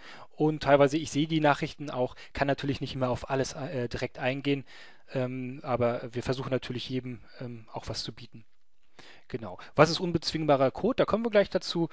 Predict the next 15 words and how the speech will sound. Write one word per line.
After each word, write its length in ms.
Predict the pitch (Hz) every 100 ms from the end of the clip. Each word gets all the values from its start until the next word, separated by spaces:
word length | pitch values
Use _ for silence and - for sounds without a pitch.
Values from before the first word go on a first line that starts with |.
| - -
Äh, 160 | 139
das 160 | 131 131
ist 100 | 139
für 80 | 135
mich 220 | 127 -
knallharter, 520 | - 151 123 127 123
guter 260 | 113 139 -
Code 280 | - 135 -
mit 120 | 117
JavaScript, 680 | 131 139 - 143 - - -
der 340 | 127 120 110 -
allen 200 | 131 131
Unwettern 540 | 160 135 123 - 117
widerstehen 380 | 117 113 - 123
kann. 220 | 113 110